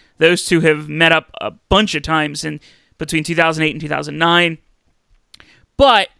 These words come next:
it would be interesting to see a lot of the different match types they could get, or matchups they could get at this point.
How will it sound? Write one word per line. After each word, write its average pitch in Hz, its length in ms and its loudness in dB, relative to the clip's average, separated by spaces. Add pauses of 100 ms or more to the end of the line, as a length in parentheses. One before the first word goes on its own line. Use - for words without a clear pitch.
(540)
it 202 140 4
would 208 120 0
be 196 120 2
interesting 220 340 -2
to 180 60 -6
see 185 160 -2
a 170 60 2
lot 175 240 4
of 175 60 2
the 165 60 0
different 160 240 -2
match 160 260 0
types 156 260 -2
they 143 120 -8
could - 200 -18
get, 165 360 0
or 151 260 -6
matchups 170 580 0
they 127 120 -10
could - 160 -18
get 139 280 -4 (320)
at 156 220 -4
this 151 160 -2
point. 165 420 -2